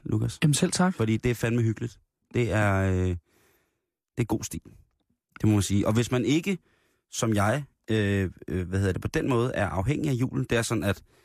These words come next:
Speaker 1: et år, det er med min nevø, og der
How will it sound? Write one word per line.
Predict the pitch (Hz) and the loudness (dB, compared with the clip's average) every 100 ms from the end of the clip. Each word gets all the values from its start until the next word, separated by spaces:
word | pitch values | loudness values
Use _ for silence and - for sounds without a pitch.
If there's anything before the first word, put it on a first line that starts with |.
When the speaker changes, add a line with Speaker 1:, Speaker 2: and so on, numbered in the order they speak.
| _ _ _ _ _ - | _ _ _ _ _ 0
Speaker 1:
et | 165 | 2
år, | 156 - - _ _ - | 2 -2 -12 _ _ -2
det | 143 110 | 0 2
er | |
med | 107 110 98 90 - - | 2 2 2 0 -2 -2
min | 104 | 0
nevø, | 92 104 139 143 | 2 0 -2 -6
og | - - | -8 -4
der | 135 | -2